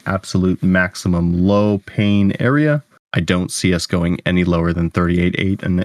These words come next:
only on a wick style basis, an inner day type of deal.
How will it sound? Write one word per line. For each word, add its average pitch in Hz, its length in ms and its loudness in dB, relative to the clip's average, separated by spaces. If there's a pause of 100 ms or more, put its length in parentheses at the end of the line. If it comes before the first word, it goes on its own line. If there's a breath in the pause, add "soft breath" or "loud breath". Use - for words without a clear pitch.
(120)
only 123 420 0
on 107 320 0
a 101 140 2
wick 95 340 0 (260)
style 85 600 -2 (280)
basis, 87 600 -2 (260)
an - 100 -2
inner 98 300 2
day 90 460 0 (340)
type - 220 -4
of 78 160 -2
deal. 80 400 -2